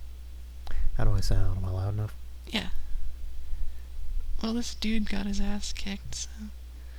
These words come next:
Speaker 1: Yeah,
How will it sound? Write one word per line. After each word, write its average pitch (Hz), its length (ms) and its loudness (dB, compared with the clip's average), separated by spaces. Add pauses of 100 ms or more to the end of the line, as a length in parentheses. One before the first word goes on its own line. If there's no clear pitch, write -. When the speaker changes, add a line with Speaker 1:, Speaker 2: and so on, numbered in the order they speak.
(2500)
Speaker 1:
Yeah, 98 340 -4